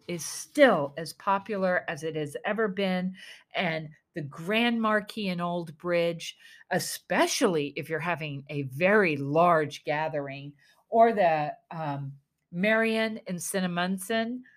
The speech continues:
they're both excellent choices. I do advise you to go on their websites and look at the pictures, but then also go on their Facebook and go on their Instagram.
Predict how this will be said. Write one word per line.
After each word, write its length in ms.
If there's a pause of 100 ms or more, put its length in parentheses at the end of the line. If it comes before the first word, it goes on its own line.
(260)
they're 160
both 480 (320)
excellent 540
choices. 640 (400)
I 220
do 240
advise 720
you 360
to 180
go 720 (100)
on 540
their 340
websites 720
and 180
look 200
at 80
the 80
pictures, 480
but 200
then 160 (140)
also 720 (360)
go 200
on 180
their 160 (140)
Facebook 600 (100)
and 120
go 200
on 160
their 240
Instagram. 880